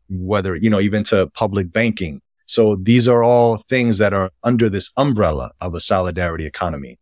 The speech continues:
But in order to have a solidarity economy that is powerful, that's strong, that's coming from the bottom up,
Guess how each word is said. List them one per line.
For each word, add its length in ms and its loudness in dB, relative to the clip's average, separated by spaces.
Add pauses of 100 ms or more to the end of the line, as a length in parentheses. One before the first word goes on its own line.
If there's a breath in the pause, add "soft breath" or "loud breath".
(440)
But 120 2
in 120 2
order 240 2
to 120 -4
have 460 -2
a 120 -8
solidarity 680 2
economy 460 0
that 160 -4
is 160 -8
powerful, 720 -2
that's 180 -8
strong, 520 2 (260 soft breath)
that's 160 -8
coming 320 2
from 160 -4
the 100 -4
bottom 360 2
up, 180 0